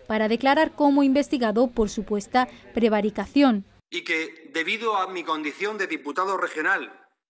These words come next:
Speaker 2: debería realizar esta declaración ante el Tribunal Superior de Justicia de la Región de Murcia.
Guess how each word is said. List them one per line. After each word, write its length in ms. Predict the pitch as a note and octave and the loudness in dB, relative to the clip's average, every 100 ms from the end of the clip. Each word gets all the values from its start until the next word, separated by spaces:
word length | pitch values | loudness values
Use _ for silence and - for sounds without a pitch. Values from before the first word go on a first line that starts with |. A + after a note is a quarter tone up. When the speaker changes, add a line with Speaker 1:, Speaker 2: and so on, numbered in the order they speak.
| _ | _
Speaker 2:
debería 680 | D3 C#3+ D3+ D3+ A3+ G3+ D3 | -12 -6 -4 -2 -4 -4 -4
realizar 840 | C3+ D3+ C#3 C3 F#3 D#3+ - - _ | -4 -4 -6 -6 -4 -4 -10 -20 _
esta 280 | F#3+ F#3 G3 | -8 -4 -4
declaración 680 | E3 D#3 C#3 - F#3 D#3 B2+ C#3+ | -4 -4 -4 -4 -8 -8 -12 -10
ante 200 | D3 D3 | -8 -8
el 100 | C#3 | -8
Tribunal 340 | D3+ D3 F3 | -8 -4 -6
Superior 560 | G3 D#3 D3+ F3 D3+ B2+ | -6 -6 -4 -2 -4 -6
de 80 | D3+ | -10
Justicia 440 | C#3 - F#3+ F3 | -10 -10 -8 -8
de 80 | D3+ | -8
la 80 | B2+ | -8
Región 260 | A#2+ E3 | -8 -6
de 80 | D3+ | -6
Murcia. 480 | E3 E3 F#3+ G3 | -6 -8 -6 -6